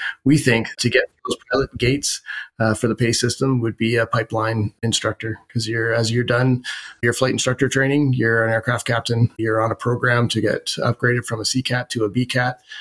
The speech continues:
And there's another very structured, rigid program to upgrade to A cats as well to get selected for some of those assignments that unlock that top one, you know, very early on in your career for potential as well. So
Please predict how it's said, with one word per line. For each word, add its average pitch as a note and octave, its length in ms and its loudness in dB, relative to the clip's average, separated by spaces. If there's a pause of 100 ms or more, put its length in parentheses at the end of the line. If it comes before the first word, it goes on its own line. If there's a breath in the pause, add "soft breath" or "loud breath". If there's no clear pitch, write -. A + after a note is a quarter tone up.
(240 loud breath)
And A2 260 0
there's A2 340 0
another A2+ 400 2
very A#2 380 2
structured, - 500 0
rigid A#2+ 260 2
program A2+ 440 0
to A#2+ 120 -2
upgrade A#2 300 -2
to A2+ 340 0
A B2 120 2
cats A2 340 -4
as A2+ 140 -8
well A2 340 -2
to A2 400 -2
get - 220 -2
selected A#2+ 400 0
for - 140 -4
some A2 180 -2
of A2 80 0
those A2+ 180 0
assignments A2 580 -2
that A2 120 -2 (160)
unlock A2+ 380 -2
that - 160 -4 (100)
top - 240 0
one, A2 240 2
you A#2 60 0
know, A#2+ 80 2
very B2 200 2
early A#2+ 320 4
on A#2 240 4
in A2+ 140 4
your A2 140 2
career A2+ 280 2
for B2 180 0
potential A2+ 520 -2
as A2 100 -6
well. G2 220 -2
So - 240 -4